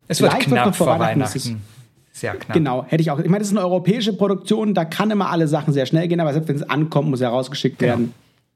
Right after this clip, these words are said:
Speaker 2: Ähm, genau. Wir haben ja gesagt, das Spiel wird bei uns quasi verfügbar werden, sobald es da ist. Also wenn wir sagen können, die Anlieferung ist, dann werden wir das einfach online stellen. Das heißt, es gibt keine Vorbestellaktion sozusagen, also keine richtige,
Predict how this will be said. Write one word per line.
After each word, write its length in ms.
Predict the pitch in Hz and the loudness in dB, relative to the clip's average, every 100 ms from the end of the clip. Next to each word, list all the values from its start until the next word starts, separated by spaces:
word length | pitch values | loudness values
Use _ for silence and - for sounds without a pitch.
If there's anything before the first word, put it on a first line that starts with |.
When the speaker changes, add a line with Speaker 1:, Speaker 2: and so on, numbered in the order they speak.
| - | -4
Speaker 2:
Ähm, 340 | 123 113 110 - _ _ - | 0 0 -2 -10 _ _ -4
genau. 320 | 104 101 95 - - - | -2 -2 -4 -10 -12 -2
Wir 60 | |
haben 80 | 170 | 0
ja 60 | 170 | 2
gesagt, 300 | 165 180 180 | 2 0 0
das 60 | 160 | -2
Spiel 260 | - 196 | 2 2
wird 160 | 180 180 | 0 0
bei 80 | - | 0
uns 480 | 170 175 - - - | 2 0 0 -6 -2
quasi 300 | 156 143 147 - - | 0 0 -2 -6 -2
verfügbar 600 | 139 123 254 247 208 185 | 0 2 0 2 0 2
werden, 500 | 175 170 170 165 165 - _ _ _ _ _ | 2 2 2 0 -6 -18 _ _ _ _ _
sobald 280 | 135 127 117 | 0 0 -2
es 60 | - | -4
da 140 | - | -6
ist. 200 | - 139 | -4 -6
Also 160 | - 127 | -4 0
wenn 140 | 143 | 2
wir 80 | 151 | 2
sagen 320 | 131 143 151 | 0 0 0
können, 180 | 147 139 | 2 2
die 120 | 131 | 2
Anlieferung 540 | 135 160 156 156 139 151 | 2 2 2 0 -2 2
ist, 260 | 160 160 | 2 2
dann 120 | 139 127 | 0 2
werden 220 | 135 131 | 0 0
wir 80 | 127 | 0
das 120 | 123 | -2
einfach 320 | 127 120 120 - | -4 -4 -4 -2
online 340 | 175 175 160 | 0 2 0
stellen. 460 | 160 156 143 139 139 - - - | 0 0 2 0 -2 -12 -14 -6
Das 120 | 123 | -2
heißt, 180 | 135 - | -2 -2
es 60 | |
gibt 140 | - - | -6 -2
keine 160 | 120 | -2
Vorbestellaktion 640 | 151 151 160 147 - 139 | 0 0 0 -2 0 0
sozusagen, 520 | 123 120 120 123 120 123 | 0 -2 0 0 0 -2
also 200 | 120 - _ - - | -2 -4 _ -20 -10
keine 280 | - 123 123 | -2 0 2
richtige, 500 | 160 165 156 151 | 2 2 0 0